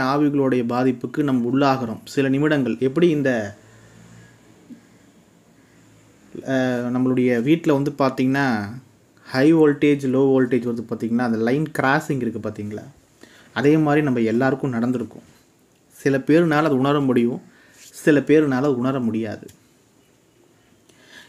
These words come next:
ஏதோ ஒரு ஆன்மா நம்மளை பின்னாடி துரத்திட்டு வந்துட்டு இருக்குன்னு நல்லா தெரியும். எனக்கு தெரிஞ்சு போச்சு ஆன்மா. ஆனா ஆன்மாவுடைய வாசம் ஒண்ணு இருக்குங்க, து-, துர்நாற்றம் ஒண்ணு அடிக்கும். நானு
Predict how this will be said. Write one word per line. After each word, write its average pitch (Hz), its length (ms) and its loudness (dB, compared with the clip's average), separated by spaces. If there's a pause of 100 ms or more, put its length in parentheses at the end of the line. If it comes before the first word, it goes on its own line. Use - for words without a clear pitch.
ஏதோ 123 180 0
ஒரு 190 160 4
ஆன்மா 156 320 0
நம்மளை 139 260 -2
பின்னாடி 131 320 -2
துரத்திட்டு 135 400 -4
வந்துட்டு 123 260 -2
இருக்குன்னு 120 320 -4
நல்லா 123 160 0
தெரியும். 107 400 -8 (1900)
எனக்கு 170 300 2
தெரிஞ்சு 170 320 2
போச்சு 160 380 2 (640)
ஆன்மா. 147 280 -2
ஆனா 160 320 0
ஆன்மாவுடைய 160 720 2 (680)
வாசம் 185 520 2
ஒண்ணு 135 200 0
இருக்குங்க, 107 400 -10
து-, 120 280 -8 (140)
துர்நாற்றம் 139 600 -2
ஒண்ணு 113 160 0
அடிக்கும். 107 320 -10 (1700)
நானு 202 260 0